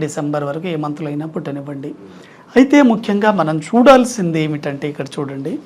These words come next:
రెండు వేల ఇరవై ఐదు అంటే టూ ప్లస్ జీరో ప్లస్ టూ ప్లస్ ఫైవ్ టోటల్ చేస్తే నైన్ అవుతుందండి. తొమ్మిదో నంబర్ మనకి నైన్ అంటే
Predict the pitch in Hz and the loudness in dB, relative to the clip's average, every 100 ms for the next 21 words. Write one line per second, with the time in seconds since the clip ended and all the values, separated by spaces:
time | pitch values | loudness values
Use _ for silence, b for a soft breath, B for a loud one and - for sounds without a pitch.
0 | - - - _ - - - - - - | -16 -20 -20 _ -20 -20 -20 -20 -20 -20
1 | - - B B B B B - 180 214 | -20 -20 B B B B B 4 6 8
2 | 254 233 233 226 220 175 165 180 165 151 | 10 10 10 10 8 6 8 8 8 6
3 | 160 156 143 139 135 240 392 - - - | 4 0 -2 -2 2 2 2 -6 -20 -20
4 | - - 226 240 240 208 208 202 175 202 | -20 0 4 6 6 6 6 4 4 6
5 | 202 202 190 190 - 202 196 190 - 180 | 6 4 4 2 2 0 2 2 4 0
6 | 160 214 226 247 208 185 175 254 226 208 | 4 6 6 4 2 -2 0 2 4 6
7 | 220 175 156 147 139 135 147 - 117 101 | 6 6 2 -4 -4 -6 -8 -12 -18 -20
8 | 98 - b b b b b b _ - | -20 -20 b b b b b b _ -6
9 | - 233 277 285 285 254 240 247 277 277 | 4 6 8 8 8 8 6 6 6 4
10 | - 247 233 233 247 196 190 233 233 214 | 0 2 4 4 4 4 4 4 4 4
11 | 240 | 4